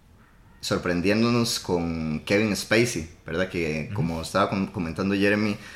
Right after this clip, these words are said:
Speaker 1: Kevin Spacey es un actor aclamadísimo en Hollywood, tenía una carrera muy, muy importante en las películas.
Speaker 2: Ujú.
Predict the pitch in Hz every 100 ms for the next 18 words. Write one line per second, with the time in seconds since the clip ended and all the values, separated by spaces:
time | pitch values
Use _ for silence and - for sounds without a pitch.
0 | - - - 95 101 95 - 101 107 104
1 | 98 - 104 101 98 92 85 69 - 85
2 | - 95 95 95 - 87 82 87 101 -
3 | 92 87 82 78 78 76 78 - 104 107
4 | 104 101 98 95 87 90 98 107 92 92
5 | 98 98 98 101 101 101 95 87 98 98
6 | 104 90 - 82 92 117 113 104 - 110